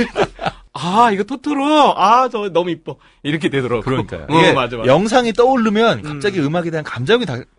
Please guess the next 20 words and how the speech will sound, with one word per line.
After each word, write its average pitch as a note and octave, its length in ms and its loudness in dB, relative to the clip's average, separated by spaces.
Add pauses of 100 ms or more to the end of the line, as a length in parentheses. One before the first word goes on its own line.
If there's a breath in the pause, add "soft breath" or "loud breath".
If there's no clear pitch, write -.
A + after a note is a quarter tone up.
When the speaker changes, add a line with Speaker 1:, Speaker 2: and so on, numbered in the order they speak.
(180)
Speaker 2:
완전히 C4 340 -2
바뀝니다. G#2 440 -10 (320)
자, B2+ 400 -4 (320)
유일하게 C#3 960 2
네 A#2 220 0
곡의 C#3 440 0
그 G2 440 -8 (400)
오리지널 C3+ 400 -4
아티스트가 G2+ 760 -6 (320)
세션을 B2+ 580 -4
한 F#2+ 280 -4 (280)
곡 G#2 120 -12
중에 A2+ 160 -6
하나 A2 160 -4
이제 F#2+ 100 -8
빅블루 B2+ 400 -2
오버처인데요. G#2 720 -4 (680)
이 C#3+ 80 -8
빅블루 A3 380 0
오버처는 F#3+ 1120 -2